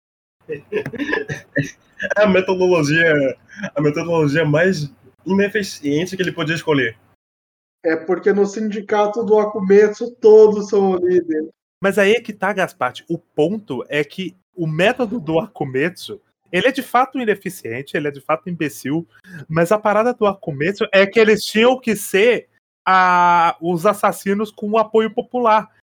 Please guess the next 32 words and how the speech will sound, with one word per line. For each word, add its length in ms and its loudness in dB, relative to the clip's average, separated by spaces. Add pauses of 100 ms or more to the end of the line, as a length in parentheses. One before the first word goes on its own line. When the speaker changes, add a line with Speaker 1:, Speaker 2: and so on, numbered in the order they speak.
(140)
Speaker 3:
Sabe 260 0
o 40 -6
que, 120 -2
que 100 -4
o 100 4
Akumetsu 560 -2
queria 320 -4
ser? 380 -4 (200)
O 360 -2
Sukiyaki 440 -6
falou 440 -2
isso 260 -10
outro 160 -14
dia. 260 -2 (300)
É 80 -2
tipo 320 -14
V 160 -2
de 80 -8
Vingança. 720 -6 (680)
Speaker 1:
Exatamente. 800 -2 (720)
A, 540 0 (540)
a 100 -2
maior 260 4
referência 520 0
desse, 440 -2 (800)
desse 240 -2
cara 240 2
é, 1040 2
é 40 -2
quadrinhos 340 0
americanos, 560 0
aparentemente. 720 -4